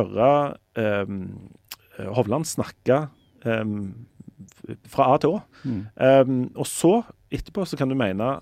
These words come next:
Speaker 1: akkurat hva du vil om det hun har sagt.
Speaker 2: Mm.
Speaker 1: Eh, men hør det.
Speaker 2: Dette er jo sånn journalistisk A B C, ikke sant?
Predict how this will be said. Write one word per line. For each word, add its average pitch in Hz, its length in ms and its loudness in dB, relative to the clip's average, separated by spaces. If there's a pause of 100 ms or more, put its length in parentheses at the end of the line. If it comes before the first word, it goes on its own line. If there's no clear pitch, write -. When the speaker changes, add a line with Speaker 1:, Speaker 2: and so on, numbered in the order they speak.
(120)
Speaker 1:
akkurat - 300 -10
hva 120 100 2
du 107 60 -4
vil 113 220 2
om 107 200 0
det 104 240 2
hun 107 140 0
har 110 100 -8
sagt. - 480 -10
Speaker 2:
Mm. 107 80 -14 (360)
Speaker 1:
Eh, 120 140 2
men 131 160 0
hør 175 240 -2
det. - 120 -12 (220)
Speaker 2:
Dette 127 220 -2
er 120 100 8
jo 107 40 6
sånn 107 200 0
journalistisk 101 760 0
A 92 220 4
B 95 160 -2
C, 101 320 4 (140)
ikke 90 120 -8
sant? 98 200 -2